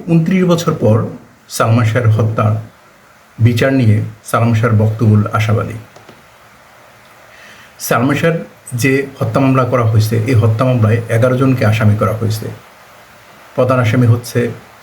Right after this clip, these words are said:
সালমান শাহর সাবেক স্ত্রী সামিরা, আর বাকি দশ জনের মধ্যে একজন হচ্ছে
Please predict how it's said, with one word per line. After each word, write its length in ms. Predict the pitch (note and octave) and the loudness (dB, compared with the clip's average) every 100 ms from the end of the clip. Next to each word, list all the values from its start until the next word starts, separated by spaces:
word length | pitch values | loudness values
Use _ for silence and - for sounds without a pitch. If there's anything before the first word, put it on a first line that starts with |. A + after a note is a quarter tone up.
| - | -6
সালমান 360 | B2 A2 A#2 A#2 A2+ | -2 0 2 0 0
শাহর 240 | A#2+ G#2+ A2 - - | 0 0 0 -6 -10
সাবেক 300 | - A2 A2+ A2 A#2 | -4 0 0 0 -2
স্ত্রী 180 | A2 A#2 G#2+ | -2 0 0
সামিরা, 300 | A2+ A#2 D#3+ G#3 - - - - - - - - A2 | 2 0 0 -6 -16 -20 -20 -20 -20 -20 -18 -6 -2
আর 100 | G#2+ A2 - - - - A2+ | -2 -2 -8 -20 -20 -6 -2
বাকি 240 | A2+ A2 F3 F3 C#3+ A#2+ | -2 0 -4 -4 -2 0
দশ 120 | B2 B2 | 2 2
জনের 200 | D3+ D#3 D#3 | 0 0 0
মধ্যে 220 | B2 A2 A2 - - | 0 0 0 -4 -6
একজন 260 | A#2 A#2 C3+ | -4 0 0
হচ্ছে 220 | B2+ A2 | -2 -2